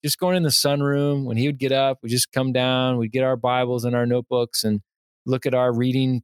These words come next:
plan together, where we're at for the day. And it just was, I told him the last month when we were rolling in kind of the final turn there, we could see the finish line. I said, You know, buddy, I'm so excited but I'm, I'm kinda sad too, because this is gonna come to an end, and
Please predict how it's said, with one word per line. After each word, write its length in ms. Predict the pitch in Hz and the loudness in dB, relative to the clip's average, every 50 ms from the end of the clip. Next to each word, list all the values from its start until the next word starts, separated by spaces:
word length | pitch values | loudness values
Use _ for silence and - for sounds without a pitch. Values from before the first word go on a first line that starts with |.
| _ - | _ -4
plan 360 | 135 131 127 127 127 127 123 | -2 0 0 2 0 0 -2
together, 440 | 123 117 110 127 127 123 123 123 120 | -2 -2 -2 0 0 0 0 0 0
where 220 | 123 123 127 123 | 0 0 0 0
we're 160 | 120 120 120 117 | 0 0 0 0
at 200 | 117 120 120 - _ - | 0 0 -2 -6 _ -8
for 80 | 135 | -6
the 100 | 127 123 | -6 -6
day. 340 | 117 113 117 120 117 117 110 - _ _ _ _ _ _ _ _ _ _ _ _ _ - - | -4 -2 0 0 0 0 -2 -4 _ _ _ _ _ _ _ _ _ _ _ _ _ -10 -6
And 140 | - 175 175 | -2 0 0
it 80 | 190 175 | 0 0
just 240 | - 240 233 - | 0 0 0 0
was, 320 | - 185 165 143 120 - - _ _ _ _ _ _ - | 0 2 0 0 0 -4 -8 _ _ _ _ _ _ -4
I 60 | 214 | -2
told 300 | 208 - 220 240 262 208 | 0 2 2 2 2 2
him 80 | 165 | 2
the 100 | 139 135 | 0 0
last 320 | 135 143 143 143 131 - - | 2 2 2 0 0 -2 0
month 260 | 135 151 151 120 - | 0 0 0 0 -2
when 120 | 123 117 | -2 -2
we 80 | 120 123 | 0 0
were 80 | 123 123 | 0 0
rolling 320 | 123 123 123 123 120 117 | 0 0 0 0 0 0
in 320 | 120 120 120 120 110 107 - _ - | 0 0 0 -2 -2 -4 -8 _ -4
kind 140 | 135 123 120 | 0 0 2
of 100 | 117 113 | 0 0
the 80 | 110 | -2
final 380 | 104 - - 127 123 120 117 110 | -6 -4 -2 0 0 0 0 -2
turn 360 | - - 123 127 127 127 120 | -2 -2 0 0 0 0 0
there, 280 | 117 113 110 107 110 110 110 - _ | 0 0 2 0 0 -2 -4 -6 _
we 120 | - 131 117 | -4 -4 -2
could 160 | - 107 - | 0 0 2
see 200 | - - 127 120 | 2 2 2 0
the 120 | 113 113 | 0 0
finish 340 | - - 120 120 113 - - | -2 0 0 0 0 0 0
line. 280 | 113 107 107 107 107 107 | 0 0 2 2 2 0
I 40 | |
said, 240 | 104 - - 147 131 | 0 0 0 0 0
You 80 | 135 147 | 0 2
know, 140 | 165 170 156 | 2 0 0
buddy, 240 | 139 160 156 156 | 0 0 0 0
I'm 140 | 143 135 131 | 0 -2 -2
so 320 | - - - - 151 156 175 | -2 -2 0 2 2 2 0
excited 560 | 180 - - - 143 131 120 107 110 117 - _ _ _ _ _ _ _ _ _ _ - | 0 -2 -2 0 0 0 0 0 -2 -4 -4 _ _ _ _ _ _ _ _ _ _ -2
but 100 | 143 156 | 0 2
I'm, 220 | 160 156 147 156 - - | 2 2 0 -2 -4 -2
I'm 160 | 139 151 147 | -2 -2 -2
kinda 280 | - - 165 208 233 233 | -2 -2 0 0 0 0
sad 480 | - - - 175 180 165 135 120 113 | 0 0 2 2 2 2 0 -2 -4
too, 320 | - - 147 127 107 98 98 - _ _ _ _ _ _ _ _ _ - | -2 -2 0 0 0 -2 -4 -8 _ _ _ _ _ _ _ _ _ -4
because 680 | 139 127 - 160 156 151 143 139 135 123 - - - - | -4 -2 0 0 2 2 2 2 0 0 -2 -4 -4 -2
this 100 | 165 180 | -2 0
is 80 | 190 196 | 0 0
gonna 140 | 208 196 | 0 -2
come 240 | 156 - 185 190 185 | 0 0 -2 0 2
to 100 | 180 170 | 2 2
an 80 | 156 147 | 2 2
end, 380 | 156 143 123 113 127 151 156 - - | 2 2 0 0 -2 -2 -4 -2 0
and 220 | 147 143 147 147 | 0 0 0 -2